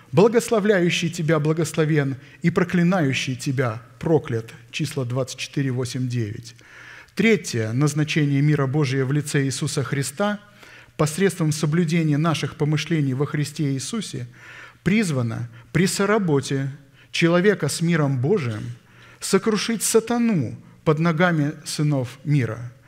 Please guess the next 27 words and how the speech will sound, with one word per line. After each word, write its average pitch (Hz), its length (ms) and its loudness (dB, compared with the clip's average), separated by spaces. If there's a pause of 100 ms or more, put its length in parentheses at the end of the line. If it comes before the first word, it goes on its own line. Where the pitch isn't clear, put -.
(340)
«Бог 147 260 2
же 170 140 0
мира 185 340 2
сокрушит 170 560 -2
сатану 190 460 0
под 139 180 -2
ногами 151 420 2
вашими 151 540 -2 (240)
вскоре». - 520 -6 (480)
Римлянам 131 500 0
шестнадцать 139 640 -6
двадцать. 117 560 -8 (1700)
Бог 170 240 -2
не 190 60 2
будет 165 280 0
сокрушать 143 540 -4
сатану 151 360 -2
в - 100 -6
тех 202 200 -2
сердцах, 117 600 -8 (360)
где 135 260 -2
нет 135 320 -4
мира 131 280 -2
Божьего. 117 560 -8 (560)
Человек 175 580 0
должен 156 320 0
заключить 156 840 -2